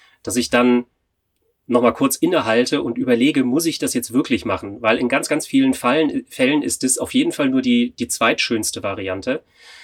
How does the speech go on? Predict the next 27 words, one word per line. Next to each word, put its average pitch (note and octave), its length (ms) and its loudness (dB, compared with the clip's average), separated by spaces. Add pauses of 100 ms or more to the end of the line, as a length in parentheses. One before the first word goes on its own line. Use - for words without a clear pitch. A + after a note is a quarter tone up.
(280)
Ähm, A2 380 -2 (300)
ich - 160 -12
kann C#4+ 220 0
das F3 360 0 (160)
eigentlich D#3 440 0
fast - 240 0
immer G3+ 200 2
als B2+ 220 0
einen C3 80 -4
guten - 240 -8
Indikator C3 580 -2
dafür D3 320 -2
verwenden, C#3 640 -2 (200)
noch B2+ 160 0
mal B2 160 4
darüber B2 340 0
zu B2+ 120 -2
reflektieren, A#2+ 540 -2
wie A#2 80 -4
gut D3+ 200 -6
denn C#3 80 0
mein A2+ 160 0
Scrum-Rahmen A#2+ 640 -2
ist. - 320 -4 (380)
Weil A2 160 2
in A2+ 100 0
einem A2 460 -2